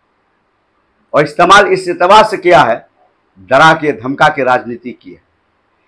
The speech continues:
ये डराने और धमकाने की राजनीति अभी भी जारी और सारी है, लेकिन इनको ये पता नहीं है कि ग्वालपोखर के आवाम अब डरने वाले नहीं है। ग्वालपोखर के आवाम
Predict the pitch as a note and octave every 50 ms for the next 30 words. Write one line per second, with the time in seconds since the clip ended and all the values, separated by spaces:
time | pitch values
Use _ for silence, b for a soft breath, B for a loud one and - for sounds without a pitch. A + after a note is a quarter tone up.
0 | _ _ _ - C3 B2 D3 D#3 D#3+ - F#3 G#3 A3 G#3+ G#3+ G#3 - D3 D#3 D#3+
1 | D#3 F#3 G3 G3 G#3 F#3+ F3+ F3+ E3 E3 E3 D#3+ F3+ F3+ F#3 F3+ D#3+ D#3 E3 E3
2 | E3 F3+ E3 D3+ C#3+ C#3 C#3+ C#3 C3+ C3+ C3 - B2+ B2 A#2+ A#2 G2+ F2 E2 _
3 | _ _ _ _ _ _ _ _ _ _ _ _ _ _ - A2+ C3+ D#3+ E3 F3+
4 | F3+ E3+ F#3 G3 G#3 - G3+ F#3 D#3+ G3+ A#3 A#3 - A3 G3+ G#3 G3+ G3+ G3 F#3+
5 | F#3 F3+ D#3+ D3+ F#3 A#3+ C#4 - - - F3+ E3+ - _ _ _ - C3 C3 C#3
6 | C#3+ - D#3+ D#3+ E3+ E3 D#3+ D3+ C3+ B2+ B2+ C3+ D3 D#3 C#3 - - A2+ G2+ C3
7 | C3+ C3 C#3 D3+ D#3+ C#3+ B2+ A#2 A#2 A#2+ A2 G#2+ G2+ F#2 E2 _ _ _ _ _
8 | _ _ _ _ _ _ _ _ _ _ _ _ _ _ _ _ _ _ _ _
9 | _ _ _ A#2+ A2 D3 E3+ F#3 - - G#3+ F#3+ F#3 G#3 G3+ - F#3 E3+ D#3+ F3
10 | - G#4 G#4+ F4 D4+